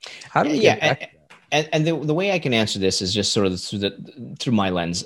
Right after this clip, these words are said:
Speaker 2: uh, so to speak. And so the way I ha-, because I get bombarded with a lot of these messages, and we can, we can just really extrapolate that to <laughs> a lot of the messages that you get, though. But ultimately, what i-, what are you affected by,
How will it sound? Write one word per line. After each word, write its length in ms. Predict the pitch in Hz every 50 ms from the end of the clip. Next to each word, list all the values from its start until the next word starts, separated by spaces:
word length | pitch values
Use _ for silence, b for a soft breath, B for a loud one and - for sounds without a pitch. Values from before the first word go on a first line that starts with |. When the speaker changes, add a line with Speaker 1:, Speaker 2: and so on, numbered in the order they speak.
| -
Speaker 2:
uh, 120 | - 82 80
so 180 | - - 92
to 80 | 69 69
speak. 360 | - - - 69 64 - - _
And 140 | - 113 107
so 120 | - 127 113
the 100 | 123 123
way 340 | 135 143 147 151 147 131
I 140 | 76 107 123
ha-, 300 | 110 110 - - 113 - -
because 240 | 143 123 - 123
I 100 | 131 127
get 220 | 127 135 131 107 95
bombarded 380 | 98 90 85 90 92 92 92
with 140 | 87 87 85
a 40 | 87
lot 220 | 87 90 90 92
of 60 | 90 87
these 160 | 90 82 80
messages, 640 | 82 78 80 - - 82 80 82 82 82 82 82 -
and 180 | - 92 92 92
we 60 | 98 98
can, 260 | - 104 101 98 -
we 100 | 123 113
can 160 | 107 - 107
just 140 | 110 107 -
really 260 | 110 104 95 92 82
extrapolate 580 | - - - - - 98 90 - - 101 98 -
that 200 | 87 82 82 -
to 200 | - 92 82 78 B B B B B B B
<laughs> 360 | _ _ _ _ - - -
a 60 | - 113
lot 300 | 98 95 90 92 107 110
of 40 |
the 60 | 104 95
messages 480 | 90 85 - - 95 92 95 90 80
that 180 | 80 73 - -
you 60 | -
get, 200 | 87 80 78 -
though. 160 | - 76 76
But 160 | 76 - 98
ultimately, 580 | - 147 143 139 143 135 123 - 110 101 92 B B B B B B B B -
what 260 | 123 135 165 170 -
i-, 140 | - 151 143 -
what 160 | 135 127 131
are 40 | 143
you 160 | 135 131 117
affected 460 | 98 - - - - - - 95 87 -
by, 320 | - - - - 127 -